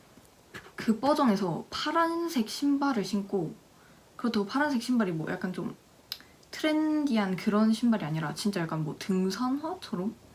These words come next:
그런 파란색 신발을 신고, 어쨌든 그런 남자분을 제가 뻐정에서 봤던 기억이 있단 말이에요.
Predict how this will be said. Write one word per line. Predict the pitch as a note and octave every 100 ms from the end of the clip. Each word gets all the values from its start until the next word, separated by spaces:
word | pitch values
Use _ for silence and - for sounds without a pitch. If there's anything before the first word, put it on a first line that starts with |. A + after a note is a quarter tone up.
| - - - -
그런 | A3+ A3
파란색 | C4+ C#4+ C#4+ A3 -
신발을 | - B3+ A#3 G3
신고, | G3+ G#3 - A3 D3 - - - - - - - - - - - - - - - - - -
어쨌든 | B3 C4 A3+
그런 | - G#3+
남자분을 | F3 F3 G3+ A3+ C4 C4+ A3+ F#3+ F3
제가 | F#3 E3+
뻐정에서 | A#3 C#4+ D4 G#3 -
봤던 | G3+ - A3+ F3+
기억이 | - G#3+ A3+ E3+
있단 | D#3+ E3
말이에요. | D3 - B3